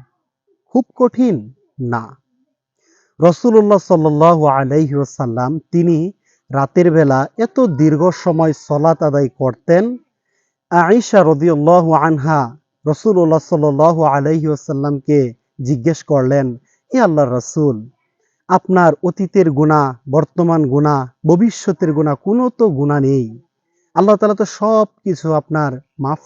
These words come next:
করে দিয়েছেন, তারপরও আপনি এত দীর্ঘ সময় কেন সালাত আদায় করেন?"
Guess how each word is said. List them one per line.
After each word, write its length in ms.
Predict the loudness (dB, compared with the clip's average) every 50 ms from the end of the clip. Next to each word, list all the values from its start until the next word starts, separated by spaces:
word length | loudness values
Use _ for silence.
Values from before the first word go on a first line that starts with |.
| _
করে 180 | -2 -2 -2 -2
দিয়েছেন, 640 | -2 -2 -2 -2 -2 -4 -6 -8 -6 -6 -6 -8 -12 -16 _ _ _ _ _ _ _ _ _
তারপরও 400 | -2 -2 -2 0 2 2 4 4
আপনি 420 | 4 2 0 0 0 0 0 0
এত 200 | -2 -4 -2 0
দীর্ঘ 440 | 0 0 0 0 0 0 0 -2 -4
সময় 400 | -4 -6 -8 -6 -4 -2 -4 -4
কেন 260 | -4 -4 -4 -2 -4
সালাত 340 | -4 -6 -6 -6 -6 -4 -4
আদায় 260 | -4 -4 -4 -4 -6
করেন?" 380 | -6 -6 -6 -6 -6 -8 -10